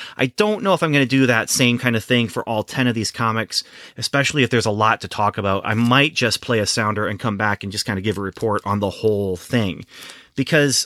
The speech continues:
while there's ten comics in here, nine of them are floppies. Nine of them are saddle-stitched, stapled comics. The tenth one is a graphic novel.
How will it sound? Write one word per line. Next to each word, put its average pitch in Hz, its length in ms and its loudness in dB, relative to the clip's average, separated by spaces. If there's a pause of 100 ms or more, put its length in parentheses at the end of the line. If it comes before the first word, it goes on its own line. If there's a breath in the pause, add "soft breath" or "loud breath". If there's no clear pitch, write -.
(140)
while 151 220 2
there's 151 240 2
ten 190 340 0
comics 165 400 0
in 110 60 -2
here, 107 180 0
nine 123 360 0
of 110 120 0
them 92 340 -4 (380 soft breath)
are 107 500 4
floppies. - 680 -2 (320)
Nine 101 240 0
of 107 80 2
them 110 180 0
are 92 160 -2
saddle-stitched, 98 1600 0 (320)
stapled 92 640 -2
comics. - 540 -2 (640 loud breath)
The 113 140 -6
tenth - 360 -2
one 95 380 -4 (180)
is 139 160 2
a 185 80 0
graphic 147 380 0
novel. 139 320 -6